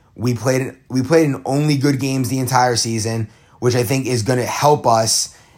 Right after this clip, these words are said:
in the postseason because we're, we know what needs to be done at end of games. We've finished out some of these tough games, but it, it, it needs to come together. The last time, um, I was an eight seed, I did make a run and win the championship with a few of the same guys that are on this roster,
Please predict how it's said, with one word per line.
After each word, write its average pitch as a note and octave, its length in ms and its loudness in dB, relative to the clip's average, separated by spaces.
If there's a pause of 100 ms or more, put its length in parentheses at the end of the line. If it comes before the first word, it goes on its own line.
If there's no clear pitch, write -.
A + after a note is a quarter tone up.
(200)
in B2+ 180 -4
the B2+ 60 -4
postseason B2 560 0
because A#2 200 4
we're, A2+ 200 2
we A2 300 -6
know C3+ 380 4
what C3 380 0
needs C3+ 240 -2
to B2 80 -4
be B2+ 80 2
done B2+ 220 2
at A#2 120 -8
end B2+ 200 -4
of A2+ 120 -6
games. A#2 300 -6
We've G#2 140 -6
finished C3+ 480 -4
out B2 220 2
some B2 200 -2
of A#2 80 -2
these A2+ 180 -4
tough A2+ 280 -4
games, A2 360 -6 (300)
but A#2 320 4 (600)
it, - 240 -6
it, F#2+ 300 -2
it A#2+ 60 0
needs C3 260 0
to - 60 -4
come D3 200 4
together. C3 360 4
The G#2 120 -4
last A#2 380 2
time, B2+ 540 0
um, A#2 580 -4 (320)
I A#2 100 2
was A2+ 140 0
an A2 80 -6
eight A2+ 220 -2
seed, C3 140 2
I A2 60 2
did A#2 180 0
make A#2 160 0
a A2+ 40 0
run A2+ 200 0
and A#2 100 -2
win A2+ 100 -2
the A2 80 -4
championship A#2+ 640 -2
with G#2+ 180 -4
a G2 40 -10
few A2+ 200 -4
of A#2 80 0
the A2 60 -2
same A2 260 -2
guys G#2+ 280 0
that A2 100 0
are G2 60 -2
on A2 180 -4
this G#2+ 180 -6
roster, A2 540 -2